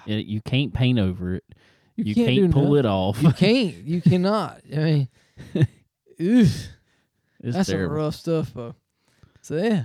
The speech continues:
Speaker 2: we, we did a lot.
Speaker 1: Get an
Speaker 2: She did a
Speaker 1: adhesive
Speaker 2: lot back
Speaker 1: remover
Speaker 2: then.
Speaker 1: and just spray the walls down.
Speaker 2: Yeah, she got some kind of chemical that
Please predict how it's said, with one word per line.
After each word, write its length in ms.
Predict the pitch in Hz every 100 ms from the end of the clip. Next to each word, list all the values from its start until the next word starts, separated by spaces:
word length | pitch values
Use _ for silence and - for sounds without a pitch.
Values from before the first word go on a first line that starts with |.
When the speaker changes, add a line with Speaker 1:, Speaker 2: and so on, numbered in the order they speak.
| -
Speaker 2:
we, 220 | 175 190
we 120 | 170
did 160 | 175 165
a 60 | 156
lot. 160 | 143
Speaker 1:
Get 60 | 113
an 40 | 110
Speaker 2:
She 40 |
did 100 | 190
a 40 | -
Speaker 1:
adhesive 160 | -
Speaker 2:
lot 100 | -
back 0 | 101 107
Speaker 1:
remover 140 | 104
Speaker 2:
then. 80 | 101 101
Speaker 1:
and 0 | 107
just 120 | -
spray 420 | - 113 107 107
the 100 | 101
walls 500 | 98 98 101 98 101
down. 120 | 101 151
Speaker 2:
Yeah, 200 | 165 165
she 160 | 240
got 240 | 226 208 185
some 140 | 208
kind 200 | 190 190
of 80 | 160
chemical 400 | 190 196 170 151
that 220 | 143 123